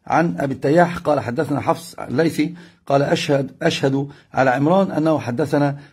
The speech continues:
قال: نهى رسول الله صلى الله عليه وسلم عن لبس الحرير وعن التختم بالذهب وعن الشرب في الحناتم.'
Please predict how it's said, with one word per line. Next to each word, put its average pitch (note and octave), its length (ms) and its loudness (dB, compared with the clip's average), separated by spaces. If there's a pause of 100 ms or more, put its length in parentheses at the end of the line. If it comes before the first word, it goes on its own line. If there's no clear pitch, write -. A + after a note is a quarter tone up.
قال: D#3 240 4
نهى G3 220 4
رسول D3+ 280 -2
الله D3+ 200 0
صلى D3+ 240 -4
الله C3+ 140 0
عليه C#3 140 0
وسلم C#3+ 220 0
عن C3 120 0
لبس C#3+ 160 -4
الحرير A#2+ 380 -2 (280)
وعن B2+ 120 2
التختم D#3+ 440 -2
بالذهب C3+ 380 0 (240)
وعن B2+ 160 2
الشرب D3 320 0
في B2+ 60 -2
الحناتم.' D3 540 0